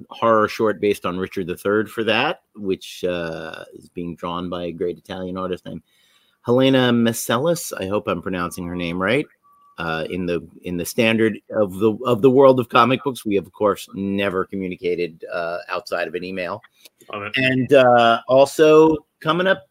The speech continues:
Speaker 1: next week, maybe, would be, uh, Elvira in Horrorland number three,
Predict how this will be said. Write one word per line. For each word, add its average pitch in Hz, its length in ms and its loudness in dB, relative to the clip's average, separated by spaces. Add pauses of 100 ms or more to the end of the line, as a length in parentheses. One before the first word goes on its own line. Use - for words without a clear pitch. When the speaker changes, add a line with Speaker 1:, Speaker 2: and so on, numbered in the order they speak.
(160)
Speaker 1:
next 175 720 -4
week, 214 260 -6 (220)
maybe, 220 840 -2
would 175 380 -2
be, 139 720 2
uh, 120 920 6
Elvira 120 560 4
in 113 200 -4
Horrorland 110 720 0
number 107 280 -4
three, 131 640 0